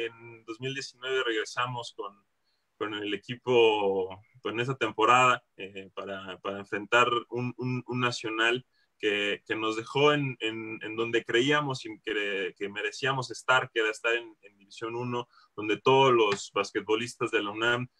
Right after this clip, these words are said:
eh, nos querían ver, y afortunadamente este grupo de chicos logró, logró esa hazaña, eh, un, un, un juego muy peleado en una semifinal,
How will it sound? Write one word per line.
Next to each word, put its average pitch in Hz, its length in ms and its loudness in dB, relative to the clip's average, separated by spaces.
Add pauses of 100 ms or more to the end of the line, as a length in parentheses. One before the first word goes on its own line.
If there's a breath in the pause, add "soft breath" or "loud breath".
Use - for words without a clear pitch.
(200)
eh, 98 180 0
nos 104 200 -6
querían 131 380 4
ver, 147 360 4
y 110 180 -8
afortunadamente 135 1160 -2
este 131 220 -6
grupo 127 340 -6
de 117 80 0
chicos 127 580 -6 (260)
logró, 120 600 2
logró 113 380 0
esa 123 180 -6
hazaña, 131 520 0 (100)
eh, 98 480 -10 (360)
un, 113 320 -12
un, 123 300 0
un 123 140 -4
juego 123 280 6
muy 123 200 4
peleado 117 480 8
en 113 60 -14
una 117 260 -4
semifinal, 127 800 -2